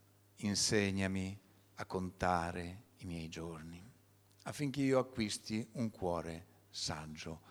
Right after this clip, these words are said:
affinché io acquisti un cuore savio." Ritornando alla nostra pa-, alla, alla parola che abbiamo davanti a noi,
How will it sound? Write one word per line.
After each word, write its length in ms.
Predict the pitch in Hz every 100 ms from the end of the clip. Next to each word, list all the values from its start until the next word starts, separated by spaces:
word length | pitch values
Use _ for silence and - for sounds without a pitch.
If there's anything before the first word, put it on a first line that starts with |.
| - -
affinché 340 | 90 101 98
io 140 | 101
acquisti 420 | 95 - 78 - 85
un 100 | 82
cuore 420 | 85 82 82 82 - - -
savio." 800 | - - 80 76 73 78 - - - - - - - - - - _ 113
Ritornando 520 | 113 117 123 135 120
alla 100 | 113
nostra 260 | 107 110
pa-, 120 | 104 123
alla, 400 | 107 104 110 95
alla 140 | 95
parola 300 | 107 110 120
che 80 | 110
abbiamo 340 | 101 104 107
davanti 380 | 98 98 104 101
a 40 |
noi, 380 | 101 117 127 135